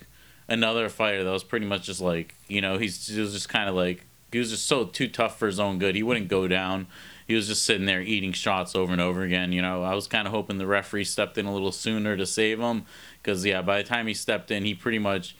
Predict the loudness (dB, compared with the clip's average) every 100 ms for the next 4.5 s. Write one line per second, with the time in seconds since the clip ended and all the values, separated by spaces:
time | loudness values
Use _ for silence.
0 | -20 -12 -4 0 0 2 0 -2 -6 -4
1 | 0 0 0 0 0 2 0 -2 -2 -2
2 | -2 -4 -2 2 2 4 2 2 -4 -4
3 | -2 -2 0 2 2 -2 -10 -20 -20 -6
4 | -2 2 2 2